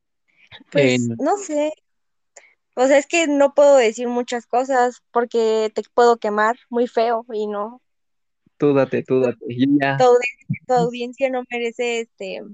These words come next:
Speaker 1: saber cosas así.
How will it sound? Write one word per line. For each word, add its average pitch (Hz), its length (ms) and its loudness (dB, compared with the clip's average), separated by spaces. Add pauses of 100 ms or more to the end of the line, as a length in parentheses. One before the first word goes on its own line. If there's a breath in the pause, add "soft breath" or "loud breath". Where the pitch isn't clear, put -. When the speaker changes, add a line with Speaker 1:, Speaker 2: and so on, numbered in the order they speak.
(2750)
Speaker 1:
saber 226 460 -4
cosas 220 480 -4
así. 214 320 -14